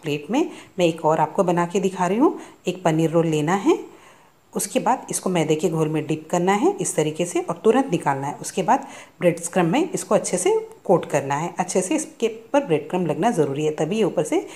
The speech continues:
बहुत ज़्यादा crispy रहेगा। अब मैं इसको रख रही हूँ side में। इसी तरीके से हम लोग सारे पनीर रोल बना के ready कर लेंगे। अब हमारे सारे पनीर रोल बन के ready हैं। अब हम लोग इसको करते हैं fry।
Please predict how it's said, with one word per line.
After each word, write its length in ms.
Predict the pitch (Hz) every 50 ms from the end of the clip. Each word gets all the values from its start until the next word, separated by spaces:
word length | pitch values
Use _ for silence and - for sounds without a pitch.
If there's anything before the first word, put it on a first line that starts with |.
| - - - - -
बहुत 180 | 175 165 180 170
ज़्यादा 220 | 151 147 151 - 269
crispy 360 | - - - - - 175 151
रहेगा। 380 | 147 131 127 139 135 151 160 160 - - - - _ _ _ -
अब 100 | 269 277 277
मैं 80 | 180
इसको 180 | - - - 160
रख 180 | 147 143 -
रही 100 | - 196
हूँ 140 | 196 202 381 -
side 300 | - - 151 131 123 143
में। 140 | 143 156
इसी 240 | - 220 - - 330 330
तरीके 420 | - 196 160 156 - - 160 147
से 260 | - - 269 330 349 - - - - - -
हम 140 | 185 165 180
लोग 300 | 254 349 339 - - -
सारे 380 | - - - 175 151 143 247 277 339 - - - - _ _ -
पनीर 240 | 180 160 156 151 143
रोल 140 | 190 247 262
बना 260 | 190 151 139 135 135 135
के 120 | - 285 427 - - - - - - _ _ -
ready 200 | 170 156 - 147
कर 160 | - 147 135
लेंगे। 300 | 135 131 131 127 131 156 156
अब 180 | - 220 208
हमारे 340 | 185 165 147 143 139 143 147
सारे 320 | 151 - 156 135 135 220 247
पनीर 280 | 240 - 143 139 139 135
रोल 160 | 151 196 208
बन 180 | 160 143 135 131
के 140 | - - 185
ready 280 | - 139 127 131 147 151
हैं। 180 | 131 135 131 - - - - - - - _ _ -
अब 160 | 262 277 262 185
हम 160 | 170 151 147
लोग 180 | 147 147 - -
इसको 220 | 165 - - 180 -
करते 300 | 151 143 127 - 160 170
हैं 180 | 190 302 - - - - - - - -
fry। 200 | - 151 120